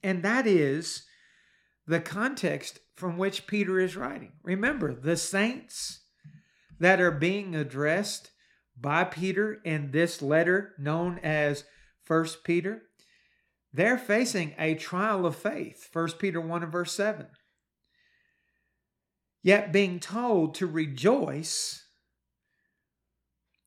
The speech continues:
would, because they have the end of their faith, the salvation of their souls, First Peter one and verse nine. From our lesson here in verses ten through twelve,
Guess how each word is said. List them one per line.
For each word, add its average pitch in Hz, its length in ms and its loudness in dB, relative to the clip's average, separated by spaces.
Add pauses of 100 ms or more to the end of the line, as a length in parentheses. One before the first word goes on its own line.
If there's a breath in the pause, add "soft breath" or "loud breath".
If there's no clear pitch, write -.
(300)
would, 147 320 -2 (420)
because 180 500 2
they 208 220 4
have 185 300 2
the 147 260 -4
end 208 280 0
of 160 80 -2
their 151 160 0
faith, 214 580 -6 (880)
the 170 100 2
salvation 214 560 4
of 196 80 -4
their 208 140 0
souls, - 500 -8
First 175 260 0
Peter 180 220 0
one 175 180 -4
and 170 60 -8
verse 185 220 -4
nine. 214 320 -8 (1000 soft breath)
From 214 540 4
our 208 340 4
lesson 202 400 4
here 208 320 -2
in 165 220 -4
verses 180 480 0
ten 202 400 -2
through 170 220 -2
twelve, 190 640 0